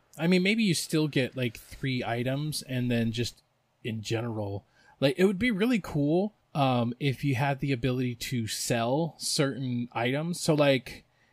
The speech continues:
if you never use it, like, Wraith, I think Wraith is a really good example. I don't use Wraith because I feel like there are other people out there, they can main Wraith and they do a really good job. So I stay as far away from Wraith as possible 'cause I just don't use her.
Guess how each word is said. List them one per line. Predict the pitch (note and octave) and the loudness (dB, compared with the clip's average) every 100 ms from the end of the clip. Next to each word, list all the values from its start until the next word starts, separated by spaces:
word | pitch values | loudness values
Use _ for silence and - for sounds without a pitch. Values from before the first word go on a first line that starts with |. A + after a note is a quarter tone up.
| _ - | _ -2
if | C#3+ - C#3+ | -2 -2 -2
you | D#3+ | 2
never | E3+ G#3 A3 | 4 2 2
use | G3+ D#3 E3 D3 | -2 0 0 0
it, | C#3 D3+ | -4 0
like, | D3+ A#2+ | 0 2
Wraith, | D3 E3 A2 - | 4 4 4 -2
I | C3 | -2
think | F#3 D#3 | 0 0
Wraith | B2+ C3+ B2+ | 0 0 2
is | B2+ | 0
a | A#2+ | 0
really | B2 A#2+ | -2 0
good | A#2 | 0
example. | A2+ A#2 A2 A#2 - | -2 -2 -4 -4 2
I | E3 | 4
don't | G3 C#3+ | 4 2
use | D#3 D3+ A#2 | 2 0 0
Wraith | A2 A#2+ F3 - - _ _ _ _ _ | -2 -2 -2 -6 -20 _ _ _ _ _
because | - B2 C3 B2+ A#2 | -2 0 2 2 2
I | A#2+ B2 | 0 -2
feel | - C#3 | 0 0
like | B2 | 0
there | - B2 | 0 -4
are | A#2 - | -4 -2
other | C#3 | -2
people | D3 D#3 D3+ | -2 -4 -2
out | C#3+ C#3 | -2 -2
there, | C3+ C3 | -2 -2
they | A#2+ | -2
can | D3 C#3+ B2 | -2 -2 0
main | B2 C#3 C#3+ | 0 0 -2
Wraith | B2 C3+ B2+ | -2 -2 -4
and | A#2 A#2 | -6 -4
they | A#2+ | -2
do | C3+ | -2
a | B2 | -2
really | B2+ B2 | -2 -2
good | A#2 A#2 | -2 -2
job. | A#2 A#2+ B2+ | -2 -2 -2
So | - - | -4 -4
I | C3+ | -4
stay | - - C#3 | -4 -2 -2
as | B2+ | -2
far | - A2+ | -4 -2
away | B2 B2 | -2 -2
from | B2 B2 A2 | -4 -6 -4
Wraith | A2 A2+ | -4 -4
as | A#2 | -6
possible | - G#2 A2+ D#3 D#3+ | -6 -8 -6 -8 -8
'cause | - A#2 | -6 -6
I | A2+ | -6
just | G#2+ - | -6 -8
don't | F#2+ | -6
use | G#2 E3+ - | -2 -2 -2
her. | - - | -8 -12